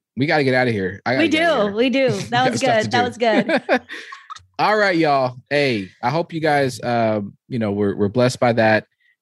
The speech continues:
Speaker 1: Um, please, you know, if you're listening, um, you're enjoying this content, please le-, leave a review, uh, five star on App-, Apple Podcasts.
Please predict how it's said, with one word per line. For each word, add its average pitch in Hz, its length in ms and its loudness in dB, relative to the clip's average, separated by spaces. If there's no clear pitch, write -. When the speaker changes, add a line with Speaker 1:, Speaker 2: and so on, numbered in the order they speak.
Speaker 1:
Um, 98 340 0
please, 156 640 0
you 120 100 -4
know, 101 480 -2
if 107 160 -6
you're 104 80 0
listening, 127 580 0
um, 101 340 2
you're 107 120 2
enjoying 131 320 2
this 120 120 -2
content, 123 560 -2
please 120 260 0
le-, 120 200 0
leave 127 160 2
a 120 40 0
review, 117 580 0
uh, 98 200 0
five 127 300 2
star 117 580 2
on 98 120 -12
App-, 107 260 -4
Apple 110 280 -6
Podcasts. 107 800 0